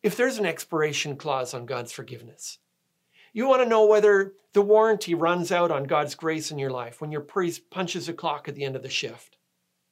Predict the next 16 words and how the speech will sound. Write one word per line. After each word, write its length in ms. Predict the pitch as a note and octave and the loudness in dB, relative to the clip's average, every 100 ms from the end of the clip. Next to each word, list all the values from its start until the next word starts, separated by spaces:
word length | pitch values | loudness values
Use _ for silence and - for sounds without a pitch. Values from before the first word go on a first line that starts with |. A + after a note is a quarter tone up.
| _ _ _ _ _ _ - | _ _ _ _ _ _ -10
The 80 | E3 | -10
promise 460 | - A#3 D4+ - | -8 -10 -8 -6
of 80 | G3+ | -4
an 80 | D#3 | -4
eternal 500 | C#3 C3+ F3 F#3 A#3 | -4 -6 -4 -4 -4
priest, 500 | - A#3 D#4 - - _ - - | -8 -12 -10 -12 -14 _ -20 -10
that 140 | - - | -6 -4
was 200 | B3 F#3 | -4 -6
God's 300 | A3 G3+ D3+ | -4 -4 -6
guarantee 760 | - F3 G#3+ A#3 G#3 B3+ A#3+ | -8 -6 -4 -4 -6 -6 -4
that 220 | G3+ - - _ | -2 -4 -8 _
his 180 | - B3+ | -8 -8
forgiveness 680 | - A#3 F#3 C#4 B3+ C#3+ - | -4 -4 -4 -6 -4 -6 -4
would 160 | E3+ D#3+ | -4 -2
be 340 | F#3 F3+ F3 _ _ _ _ | -2 -4 -8 _ _ _ _
eternal. 540 | E3 - E3 D3 - | -8 -4 -2 -2 -6